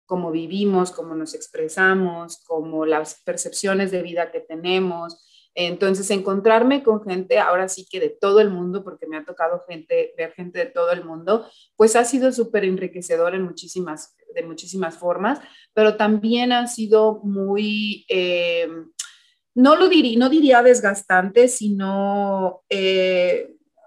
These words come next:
un proceso de asimilación de otras realidades duras, de realidades crueles,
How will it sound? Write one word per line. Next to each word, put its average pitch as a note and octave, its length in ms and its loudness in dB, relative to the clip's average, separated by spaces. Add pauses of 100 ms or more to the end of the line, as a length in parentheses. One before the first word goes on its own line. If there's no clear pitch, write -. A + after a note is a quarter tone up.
(120)
un A#3 160 4
proceso B3 420 6
de A#3+ 80 10
asimilación G3 1040 0
de F3+ 340 2
otras F#3+ 340 -2
realidades D3+ 720 -10 (200)
duras, - 800 0
de F3+ 240 -2
realidades F3+ 680 0
crueles, - 720 -4